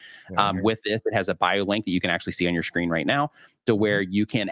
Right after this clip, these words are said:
Speaker 2: add, like, videos into it. You can have it change to where you can choose, like, your most recent video, and then it will put that into your social bio every time. You can put a custom video in there. Like, you can do whatever you want.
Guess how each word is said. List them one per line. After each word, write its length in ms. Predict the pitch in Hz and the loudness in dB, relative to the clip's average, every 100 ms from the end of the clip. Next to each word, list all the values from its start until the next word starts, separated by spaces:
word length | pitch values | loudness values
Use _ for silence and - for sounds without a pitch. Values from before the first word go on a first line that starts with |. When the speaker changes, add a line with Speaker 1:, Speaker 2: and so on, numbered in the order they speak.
| 98 | -2
Speaker 2:
add, 160 | 98 | 0
like, 180 | 78 - | -2 -2
videos 400 | 120 127 120 113 | 0 2 2 2
into 320 | 113 107 113 107 | 0 0 2 0
it. 100 | 95 | 0
You 80 | |
can 100 | 98 | -2
have 160 | 101 95 | 0 0
it 80 | - | -2
change 440 | - 92 101 104 | -4 -2 0 0
to 80 | 104 | 2
where 100 | 98 | 0
you 80 | 95 | 0
can 140 | 95 | -2
choose, 420 | - - 98 101 | -2 0 0 2
like, 160 | 92 - | 0 0
your 80 | 92 | 0
most 240 | 87 80 | 0 0
recent 320 | 107 110 - | 0 0 -2
video, 460 | 107 107 104 104 101 | -2 0 0 0 0
and 120 | 95 | 0
then 80 | 87 | -2
it 80 | 87 | -2
will 120 | 85 | -2
put 240 | - 92 | -2 -2
that 200 | - 87 | 0 -2
into 240 | 95 98 104 | 0 0 2
your 180 | 92 87 | 0 0
social 340 | 101 87 95 | -2 -2 0
bio 320 | 95 95 98 | 0 0 0
every 160 | 95 95 | 0 -2
time. 360 | - 95 95 | 0 0 2
You 60 | 92 | -2
can 100 | 87 | -2
put 120 | - | -4
a 40 | - | -2
custom 380 | - 95 101 | -2 0 0
video 160 | 98 98 | 0 0
in 80 | 95 | 0
there. 140 | 98 | 2
Like, 160 | 95 123 | 0 0
you 60 | |
can 100 | 131 | 2
do 60 | 120 | 2
whatever 180 | 110 95 | 2 2
you 100 | 92 | 0
want. 180 | 85 | -2